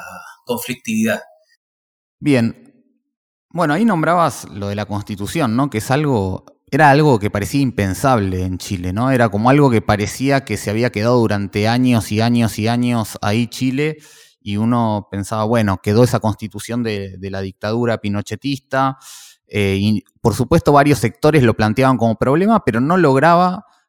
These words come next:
Speaker 2: transformarse, articularse políticamente y pasar a la acción, y ahora está en eso, está en ese proceso constituyente.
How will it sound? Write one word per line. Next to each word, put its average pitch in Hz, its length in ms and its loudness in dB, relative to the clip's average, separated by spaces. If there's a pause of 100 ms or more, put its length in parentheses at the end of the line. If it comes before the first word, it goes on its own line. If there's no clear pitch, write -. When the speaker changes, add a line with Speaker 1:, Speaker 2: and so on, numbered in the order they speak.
Speaker 2:
transformarse, 113 680 0
articularse 117 680 -2
políticamente 131 1120 -2
y 107 140 -4
pasar 131 400 0
a 110 120 -2
la 101 280 -6
acción, 165 420 2
y 117 140 4
ahora 139 240 6
está - 340 2
en 113 140 -2
eso, 104 240 -6
está - 180 -2
en 147 80 0
ese 123 160 -4
proceso 110 320 -4
constituyente. 98 800 -10